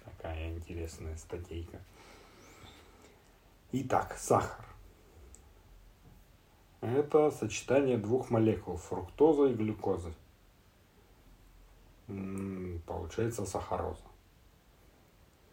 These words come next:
Когда попадает в пищеварение, очень быстро всасывается, даёт энергию, и практически восемьдесят процентов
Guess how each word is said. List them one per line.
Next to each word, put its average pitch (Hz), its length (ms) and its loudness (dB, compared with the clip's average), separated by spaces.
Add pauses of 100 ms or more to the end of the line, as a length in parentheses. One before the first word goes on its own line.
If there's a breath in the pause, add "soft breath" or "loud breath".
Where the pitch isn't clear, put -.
(120)
Когда 127 240 6
попадает 110 640 4
в - 60 -14
пищеварение, 175 1120 4
очень 123 440 -2
быстро 120 420 -2
всасывается, 160 1000 2
даёт 110 360 2
энергию, 147 840 2
и 110 100 -4
практически - 640 -8
восемьдесят 101 600 2
процентов 101 600 -2